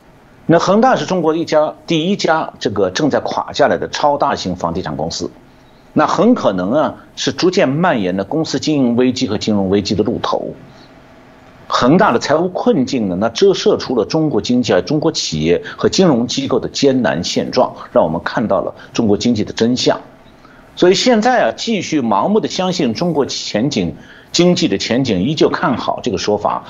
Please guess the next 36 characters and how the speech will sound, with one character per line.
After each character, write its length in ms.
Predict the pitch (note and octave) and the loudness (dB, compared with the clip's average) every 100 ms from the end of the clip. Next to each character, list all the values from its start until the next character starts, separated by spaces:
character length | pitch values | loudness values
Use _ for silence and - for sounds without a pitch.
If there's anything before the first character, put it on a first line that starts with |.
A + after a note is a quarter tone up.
| - | -8
是 120 | - A2 | -2 4
越 160 | D#3+ | 4
来 80 | B2+ | 6
越 140 | G2 | 4
站 240 | C#3+ F3+ A#2+ | 2 0 0
不 60 | |
住 120 | A2+ G2+ | -2 -4
脚 320 | - - - | -6 -8 -6
了。 180 | - - - - - - - - - - - - - - | -4 -4 -8 -20 -20 -20 -20 -20 -20 -20 -20 -20 -20 -4
中 200 | - B3 | 2 6
国 140 | A#3 | 6
以 100 | G#3 | 4
房 200 | F#3 G3 | 2 0
地 120 | G#3+ A#3 | 0 -2
产 220 | A#2 E2+ | -4 -2
为 120 | B2+ | -2
根 320 | C#3 D#3+ D#3+ | -2 -2 -2
基 160 | D#3 D#3+ | -2 -4
的 100 | B2 | -2
这 160 | B2 | -2
个 100 | G#2+ G#2+ | 0 -2
土 180 | - | -2
木 80 | F2+ | -2
工 160 | G#2 D#3 | 0 0
程 140 | B2 | 0
景 180 | A#2+ D#2 | -2 -2
气 240 | - G2 - - - | -2 -2 -4 -10 -2
从 260 | - D3+ | 2 2
此 180 | - E2+ | 2 -4
是 80 | E2 | -4
终 240 | - D3 | -2 0
结 200 | D3 - | 0 0
了。 140 | C3+ - - - - - - - | -2 -4 -12 -20 -20 -20 -12 -2
而 140 | F3+ | -2
且 160 | F#3+ A2+ | 0 0
呢， 180 | B2+ | 0